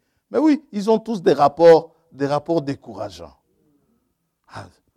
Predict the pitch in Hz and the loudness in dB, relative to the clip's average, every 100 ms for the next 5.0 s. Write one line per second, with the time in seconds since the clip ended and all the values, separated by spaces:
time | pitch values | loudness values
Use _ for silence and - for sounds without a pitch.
0 | _ 107 - 139 208 151 135 120 160 233 | _ -8 0 2 2 0 -4 -6 -8 -8
1 | 294 156 151 151 131 120 120 123 139 _ | -6 -6 -6 -10 -12 -14 -14 -16 -18 _
2 | _ _ _ _ - 156 151 196 185 139 | _ _ _ _ -12 -6 4 8 8 6
3 | 139 160 240 _ _ _ 131 175 180 233 | 2 -2 -6 _ _ _ 0 4 4 2
4 | - 165 147 160 - 180 139 127 120 117 | 0 -2 -2 -6 -8 -4 0 0 0 -6